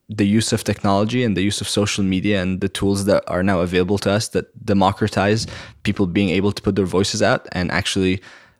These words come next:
like, go all in on that as a, as a, as a passion, as a career. So I, I decided that after high school, I wanted to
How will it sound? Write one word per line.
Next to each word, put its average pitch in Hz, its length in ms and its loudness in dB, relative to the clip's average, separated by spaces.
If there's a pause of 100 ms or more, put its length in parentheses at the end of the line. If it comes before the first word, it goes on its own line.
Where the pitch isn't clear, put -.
(360)
like, 95 280 -6
go 110 220 6
all 107 320 4
in 107 120 2
on 101 160 0
that 95 160 2
as 95 220 0
a, 90 280 2 (140)
as 92 160 -2
a, 98 100 0 (180)
as 98 200 -4
a 90 60 -4
passion, 110 520 0
as 92 140 -2
a 98 60 -4
career. 104 480 0
So 92 300 0
I, 92 360 0 (380)
I 101 160 0
decided 101 320 0
that - 100 -2
after 101 260 0
high 101 160 4
school, 95 300 -2
I 87 120 0
wanted 92 280 0
to 92 240 -2